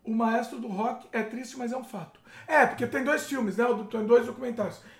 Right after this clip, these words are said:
O, o André Bastos comentou que eu não tava, acho que tava saindo pra sair a segunda parte. Ele falou que, a Marcela falou que ele sofria de depressão. É. É, o, o André Bastos comenta que não sabe se é exatamente isso, né? Pode ser um infarto, alguma coisa assim. É meio complicado.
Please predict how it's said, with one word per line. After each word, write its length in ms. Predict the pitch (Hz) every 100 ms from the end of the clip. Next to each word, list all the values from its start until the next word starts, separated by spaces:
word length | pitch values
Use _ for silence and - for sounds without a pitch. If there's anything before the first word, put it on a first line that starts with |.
| -
O, 360 | 208 220 - 214
o 60 | 214
André 220 | 220 240
Bastos 500 | 214 233 - - -
comentou 380 | 233 220 214 233
que 60 |
eu 40 | 254
não 60 |
tava, 200 | 254 254
acho 140 | 240 -
que 80 |
tava 180 | - 233
saindo 280 | 226 220 214
pra 100 | 214
sair 220 | 202 214
a 40 | 196
segunda 280 | 202 190
parte. 320 | 190 185 170 - - - _
Ele 80 | 202
falou 220 | 170 214
que, 180 | 214 233 - - -
a 60 |
Marcela 420 | 202 214 208 240 233
falou 160 | 233
que 60 | 226
ele 80 | -
sofria 340 | 262 208 247
de 100 | 220
depressão. 720 | 214 - 233 - 220 214 - - _ _ _ _ _ _ _ - _ _ _ _
É. 220 | - 180 151 - _ _ _ _ -
É, 200 | - 269
o, 440 | 330 370 370 359
o 40 | 311
André 220 | 294 311
Bastos 380 | 302 277 - -
comenta 300 | - 185 -
que 100 | 370
não 200 | 359 349
sabe 300 | - 320 -
se 100 | 330
é 40 |
exatamente 520 | - 302 - - -
isso, 200 | 294 -
né? 100 | 226
Pode 240 | 226 226 208
ser 140 | -
um 100 | 269
infarto, 540 | 233 226 202 240 240 185
alguma 160 | 202
coisa 180 | 202 208
assim. 140 | -
É 20 | 208
meio 160 | 233
complicado. 440 | - - 254 220